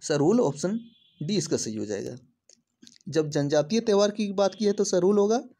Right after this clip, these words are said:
वैसे तो सभी त्यौहार झारखंड में मनाए जाते हैं, दीपावली भी मनाया जाता है, होली भी, लेकिन छठ, लेकिन सरहुल जो है जनजातियों का प्रमुख त्यौहार है, तो ऑप्शन डी इसका सही हो जाएगा।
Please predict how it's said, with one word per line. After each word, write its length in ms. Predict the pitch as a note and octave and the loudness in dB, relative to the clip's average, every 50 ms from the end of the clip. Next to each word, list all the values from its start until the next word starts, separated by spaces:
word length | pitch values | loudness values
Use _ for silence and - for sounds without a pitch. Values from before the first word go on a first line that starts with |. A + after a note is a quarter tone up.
| _ _ - _ _ _ _ _ _ _ _ _ _ _ _ - | _ _ -20 _ _ _ _ _ _ _ _ _ _ _ _ -2
वैसे 220 | C#3 B2+ - F3+ | -2 0 2 0
तो 120 | F3+ G3 F#3+ | 2 2 2
सभी 220 | - F3+ E3 G3 | 2 2 0 2
त्यौहार 300 | F#3+ - F#3+ G3 G3 F#3 | 0 2 2 2 2 2
झारखंड 280 | D3+ D3+ D#3+ E3 G3 F#3+ | 2 0 0 0 0 0
में 60 | G3 | 0
मनाए 200 | F#3+ F#3 F#3+ F3+ | 0 0 2 2
जाते 280 | D#3+ C3+ A#2 - A2+ G#2+ | 2 0 0 -2 -6 -6
हैं, 140 | G2+ - - _ _ _ _ _ _ _ _ _ - - - | -6 -10 -16 _ _ _ _ _ _ _ _ _ -20 -10 -6
दीपावली 420 | C#3 C#3 C#3 D3 C#3 D#3 F#3 G#3+ | -4 0 2 2 2 4 2 2
भी 60 | G#3 | 2
मनाया 200 | G3 G#3 G3+ G#3 | 2 2 2 2
जाता 220 | G3+ G#3 G3+ G3+ G#3+ | 2 2 2 2 0
है, 200 | F#3+ G3 G#3+ G#3+ | 0 2 2 0
होली 260 | E3+ C3 C3 D3+ F#3 | 2 2 2 2 2
भी, 220 | E3+ F3+ G3+ A#3 | 2 0 0 0
लेकिन 260 | F#3 D3+ D3+ E3 F3+ D3 | 2 2 2 2 0 0
छठ, 260 | - D#3 A#2+ G2 - - - - - - | 0 0 -2 -2 -4 -12 -18 -20 -8 -4
लेकिन 180 | C#3 D3 D#3+ D#3 | -2 -2 -2 -2
सरहुल 420 | D3+ D3+ D3 C#3+ C#3 E3+ A3 A#3+ | 0 0 0 0 2 2 0 2
जो 140 | G3 G3+ E3 | 2 2 2
है 240 | D3 G3 C4+ D#4 - D3 | 2 2 0 -4 -6 -4
जनजातियों 520 | C#3 D3+ D#3 D#3 D#3 D3+ D3+ D3+ F#3 F#3+ | -2 -2 0 2 0 0 0 -2 -6 -4
का 80 | - B3 | -4 -4
प्रमुख 360 | A#3+ A3 F#3+ F3 E3+ D3 C#3 | -2 0 0 0 0 -2 -4
त्यौहार 320 | - A#2 G#2+ G2+ G2+ G#2 | -4 -2 -2 -2 -4 -4
है, 60 | G#2+ A2 | -8 -8
तो 120 | - C3+ | -8 -8
ऑप्शन 220 | B2+ - D3+ C#3+ | -8 -6 -6 -4
डी 100 | C#3+ D#3 | -2 -2
इसका 220 | E3+ E3 F3 G3+ F#3 | -2 -2 -2 -4 -2
सही 120 | G3 G3+ | 0 0
हो 120 | G3+ G3+ G3+ | 0 0 0
जाएगा। 240 | G#3+ G#3 A3 A#3+ | 0 0 -2 -2